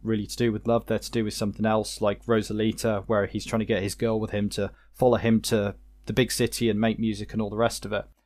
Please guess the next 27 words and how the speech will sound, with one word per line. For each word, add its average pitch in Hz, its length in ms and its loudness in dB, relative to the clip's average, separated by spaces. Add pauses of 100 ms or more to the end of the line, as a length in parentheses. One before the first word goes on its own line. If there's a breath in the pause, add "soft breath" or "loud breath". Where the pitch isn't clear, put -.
(420)
But 120 80 0
what 131 140 4
this 127 200 -2
means 131 240 2
is - 80 -6
that - 120 -4
when 113 120 0
he - 240 -10
did 165 180 6
start 101 280 2
writing 107 340 -2
love 95 160 -2
songs, 110 440 -2 (200)
which - 180 -4
is 104 140 -4
in 98 220 -2 (180)
Tunnel 104 240 0
of 92 100 -6
Love, 113 300 2 (260)
he 120 140 4
did 110 160 4
a 101 60 0
flipping - 640 0
awesome 110 360 -2
job 107 280 0
of 101 180 -6
it. - 140 -2